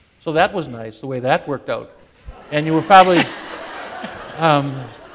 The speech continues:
and shortly after that, you published, and I wanna question you about this, too, without getting away from the obituarial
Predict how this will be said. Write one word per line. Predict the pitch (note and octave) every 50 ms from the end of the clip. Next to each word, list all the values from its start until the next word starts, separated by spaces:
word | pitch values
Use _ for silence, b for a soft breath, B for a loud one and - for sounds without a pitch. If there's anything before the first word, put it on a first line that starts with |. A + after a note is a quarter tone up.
| - - - - - - - - -
and | - F#3+ F#3+ F3+
shortly | - - B3 C4 A3 G3+ G#3 G3+
after | G3+ G3 F#3 G3 G3
that, | F3 G3 G3+ G3+ F#3+ G3 - E3+
you | F3 F3
published, | - - G3 F#3+ D#3+ E3+ F3 D#3+ - - - - - - - B B B B B
and | B E3+ F3
I | F#3
wanna | F#3+ G3+ G#3+ G#3+ G3+ G3
question | - - G3+ F#3+ - - - F3+
you | F3 E3+
about | E3 D3+ D3+ D3+ C#3+ B2 C3 D3
this, | E3+ D#3 C#3 - -
too, | - F#3+ F3 D3 C#3+ - - - -
without | - C#3+ C#3+ D#3 D#3+ D#3+ D#3 C#3+
getting | E3 E3 D#3
away | D3+ C#3+ C#3 C#3
from | C3 C#3+ C#3+
the | C3 B2+
obituarial | B2 A#2+ C#3+ C#3 - - C3+ C3 B2+ A#2+